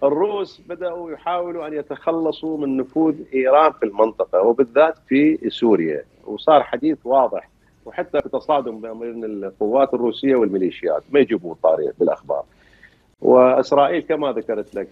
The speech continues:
بدأت تدعم أوكرانيا، وتقول لهم للروس: "إحنا قلنا لكم طلعوا الميليشيات الإيرانية من، من سوريا"، وما، ما نفذتوا. الآن تبدون أن توقف دعم، آه، أوكرانيا، روحوا للعراق تحديدًا، بلغوه. هسه شوف، يمكن لافروف راح يلتقي ويا قادة ميليشيات.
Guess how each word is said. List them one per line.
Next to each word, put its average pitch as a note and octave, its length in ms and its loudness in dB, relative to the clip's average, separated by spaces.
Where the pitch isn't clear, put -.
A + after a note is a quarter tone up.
بدأت C3+ 320 -2
تدعم C3 280 -2
أوكرانيا، C3 680 -2
وتقول B2 340 0
لهم B2 120 4
للروس: B2+ 580 2
"إحنا - 180 -8
قلنا A2+ 240 0
لكم B2 340 2
طلعوا D3+ 360 2
الميليشيات A#2+ 640 -6
الإيرانية A2+ 580 -8
من، G#2+ 380 -6
من G#2+ 100 -2
سوريا"، D#2 460 0
وما، D#3 260 6
ما B2+ 120 0
نفذتوا. G#2+ 480 -2
الآن C#3 340 -2
تبدون C#3+ 300 -2
أن C#3 100 -2
توقف C#3 400 -6
دعم، B2 500 -2
آه، F#2 600 -6
أوكرانيا، D#3 680 0
روحوا D3+ 320 -2
للعراق E3 540 2
تحديدًا، A2 500 -4
بلغوه. D3+ 580 6
هسه G3 160 -4
شوف، - 300 -6
يمكن D#3+ 220 -12
لافروف D#3+ 400 -2
راح C#3+ 120 -4
يلتقي C#3+ 280 -8
ويا C3 120 0
قادة A#2 320 -2
ميليشيات. F2 460 -8